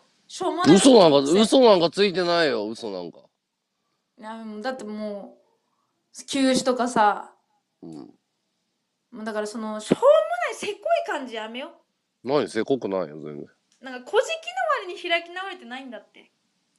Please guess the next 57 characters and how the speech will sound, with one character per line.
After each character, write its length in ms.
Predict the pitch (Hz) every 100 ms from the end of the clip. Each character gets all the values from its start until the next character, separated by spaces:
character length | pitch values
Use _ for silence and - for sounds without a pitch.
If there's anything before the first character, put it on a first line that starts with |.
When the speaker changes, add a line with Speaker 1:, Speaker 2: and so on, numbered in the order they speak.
| _
Speaker 2:
何 180 | 113 131
そ 120 | -
れ？ 80 | - _ _ _ _ _ _ _ _ _ _
Speaker 1:
な 80 | 262
ん 60 |
か、 60 | 247
こ 100 | 330
じ 140 | 359 392
き 140 | 508
の 120 | 508
割 260 | 427 330 294
に 80 | 254
な 200 | 254 269
ん 100 | 262
か、 460 | 233 220 185 - _
Speaker 2:
う 40 |
ん。 20 |
Speaker 1:
な 140 | 226 247
ん 80 | 269
だ 100 | 254
ろ 200 | 233 208
う 20 |
な、 300 | 196 196 196
Speaker 2:
う 240 | - 78
ん。 20 | 247
Speaker 1:
よ 120 | 254
っ 20 |
さ 320 | 262 - 381
ん 40 | 370
ほ 80 | 285
ど 80 |
こ 160 | - 262
じ 100 | 254
き 100 | 285
っ 100 | -
て 80 | 226
な 120 | 226
い 40 | 220
っ 100 | _
て 80 |
い 160 | 202 185
う。 80 | - _ _ _
Speaker 2:
う 80 | 80
ん。 100 | 80
い 140 | 69 64 _ _ _ _ _ _ _ _ _ _ _ _ 104
や、 80 |
だ 120 | 101 117
か 120 | 110
ら、 440 | 117 113 95 78 _ _ _ _ _ _ _ -
え？ 240 | 92 143 -
<laughs> 1300 | - - - - 185 - _ _ _ _ _ _ -
い 20 |
や、 60 | -
だ 120 | 110
か 120 | 95
ら、 420 | 101 104 90 76 _ _ _ _ _ _
そ 160 | -